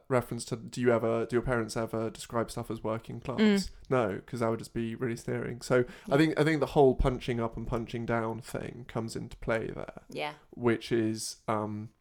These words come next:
Speaker 1: yeah, which basically means that no, it doesn't really go in that direction, um, or at least not in my
Speaker 2: That's
Speaker 1: friends
Speaker 2: good.
Speaker 1: and family.
Speaker 2: But
Speaker 1: Yeah.
Speaker 2: then I guess your secretary, you know, does call me
Speaker 1: The wildling.
Speaker 2: the wildling.
Speaker 1: Yeah,
Speaker 2: Um,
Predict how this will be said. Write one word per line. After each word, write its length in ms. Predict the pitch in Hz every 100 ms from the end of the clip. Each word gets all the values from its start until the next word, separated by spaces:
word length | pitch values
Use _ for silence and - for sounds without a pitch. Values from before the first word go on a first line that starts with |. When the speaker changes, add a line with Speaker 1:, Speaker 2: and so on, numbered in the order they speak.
| _ - - - _ _ _ _ -
Speaker 1:
yeah, 260 | 156 92 -
which 160 | 120 -
basically 280 | 117 117 117
means 180 | 110 -
that 140 | -
no, 460 | 117 113 107 117 147
it 20 | 143
doesn't 220 | 120 110
really 240 | 113 117
go 260 | 117 113 104
in 100 | 110
that 200 | 107 -
direction, 760 | - - - - - - - - _ _ _ _
um, 360 | 113 107 107 107
or 140 | 113
at 60 | 110
least 280 | 113 - - _ _ _ 120
not 300 | 117 107 -
in 140 | 131 113
my 280 | 117 113 -
Speaker 2:
That's 160 | - -
Speaker 1:
friends 160 | 113
Speaker 2:
good. 80 | -
Speaker 1:
and 120 | -
family. 320 | - - - - - -
Speaker 2:
But 80 |
Speaker 1:
Yeah. 20 | 226
Speaker 2:
then 160 | 226
I 80 | 220
guess 260 | 233 226 -
your 100 | 185
secretary, 720 | 202 - - - 165 165 -
you 120 | - 165
know, 160 | 143
does 200 | 143 156 -
call 240 | 165 156
me 340 | 156 151 151 - _ -
Speaker 1:
The 60 | 147
wildling. 440 | 113 113 117 120
Speaker 2:
the 80 | 190
wildling. 720 | 175 156 160 143 147 147 156
Speaker 1:
Yeah, 320 | 127 120 117 165
Speaker 2:
Um, 160 | 147